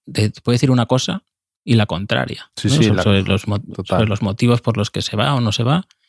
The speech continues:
Speaker 1: eh, que yo ya, no sé, o sea, ya po-, ta-, o igual que con lo de Modric sobre el var,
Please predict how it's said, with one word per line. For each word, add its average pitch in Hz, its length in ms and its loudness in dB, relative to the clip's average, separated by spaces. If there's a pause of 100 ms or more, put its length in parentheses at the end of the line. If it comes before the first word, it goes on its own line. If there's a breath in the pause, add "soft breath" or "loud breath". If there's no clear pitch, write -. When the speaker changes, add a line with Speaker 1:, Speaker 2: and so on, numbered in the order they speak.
(340 soft breath)
Speaker 1:
eh, 107 800 -2
que - 100 -6
yo 101 140 -4
ya, 104 640 -2 (440)
no 98 120 -4
sé, 135 280 -2 (440)
o - 40 -18
sea, - 280 -6 (400)
ya 117 240 2
po-, 143 180 0
ta-, 107 200 -2 (100)
o 117 100 -4
igual 117 240 2
que 175 160 0
con 127 220 2
lo 107 100 2
de 101 140 2
Modric 113 340 2
sobre 110 280 2
el 98 60 0
var, 107 220 -2